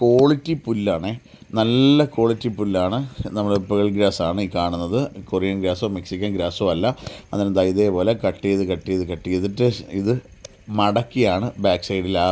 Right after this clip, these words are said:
ഒരു ലൈൻ വെച്ചേക്കുന്നത്. ഇത് മെഷീൻ കട്ട് ആയിട്ടാണ് ആ നീളത്തിൽ കട്ട് ചെയ്തുകൊണ്ടിരുന്ന മെഷീൻ നിങ്ങൾ കാണിച്ചു തരാൻ വേണ്ടിയിട്ട്. കാര്യം നിങ്ങളത് കാണണം, കണ്ടു കഴിഞ്ഞാൽ ഇത് ഇതേപോലെയാണ്, എങ്ങനെയാണ് ഈ പുല്ലുണ്ടാവുന്നത്, എങ്ങനെയാണ് പുല്ല്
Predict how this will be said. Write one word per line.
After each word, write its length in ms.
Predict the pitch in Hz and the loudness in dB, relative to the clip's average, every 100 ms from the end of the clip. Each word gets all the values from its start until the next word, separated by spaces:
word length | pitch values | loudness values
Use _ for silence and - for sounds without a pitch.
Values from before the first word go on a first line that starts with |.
| 95 | 2
ഒരു 100 | 90 | 0
ലൈൻ 180 | 87 90 92 | -2 -2 -6
വെച്ചേക്കുന്നത്. 760 | 82 101 101 92 104 104 123 151 - - - - - 120 | -8 -8 -6 -4 -2 2 4 4 0 -12 -20 -20 -8 0
ഇത് 140 | 147 160 - - - - - - - - 120 | 2 2 -2 -20 -20 -20 -20 -20 -20 -10 -2
മെഷീൻ 360 | 131 123 165 175 143 | 0 2 2 2 2
കട്ട് 260 | 120 135 139 - - _ _ - - 113 | 2 2 0 -2 -18 _ _ -20 -4 2
ആയിട്ടാണ് 460 | 120 120 110 107 127 - | 2 2 0 0 -2 -4
ആ 40 | 110 107 | -4 -2
നീളത്തിൽ 480 | 110 127 139 143 123 110 | -2 2 4 2 2 -2
കട്ട് 140 | 107 | 0
ചെയ്തുകൊണ്ടിരുന്ന 400 | 117 117 107 113 107 | 2 2 2 -2 -2
മെഷീൻ 200 | 104 120 110 | -2 -2 -2
നിങ്ങൾ 140 | 113 113 | -2 0
കാണിച്ചു 320 | 101 107 110 | 0 0 0
തരാൻ 160 | 107 104 101 | 2 2 2
വേണ്ടിയിട്ട്. 260 | 92 90 101 | -2 -2 0
കാര്യം 200 | 104 113 117 | 0 0 0
നിങ്ങളത് 240 | 143 165 165 | 0 0 0
കാണണം, 400 | 170 180 127 85 - - - - 113 | 0 0 -2 -4 -10 -20 -20 -6 0
കണ്ടു 180 | 113 123 | 2 4
കഴിഞ്ഞാൽ 240 | 113 117 117 | 4 2 0
ഇത് 80 | 110 | 2
ഇതേപോലെയാണ്, 600 | 107 113 120 117 98 101 110 95 | 4 4 6 4 2 0 -2 -4
എങ്ങനെയാണ് 520 | 101 117 117 98 113 113 | -4 -2 -2 0 -2 -2
ഈ 40 | 101 | -4
പുല്ലുണ്ടാവുന്നത്, 800 | 95 104 101 98 104 107 110 107 95 | -4 -2 0 2 2 2 0 0 0
എങ്ങനെയാണ് 400 | 95 107 98 104 104 | 0 0 0 0 -2
പുല്ല് 160 | 98 | -2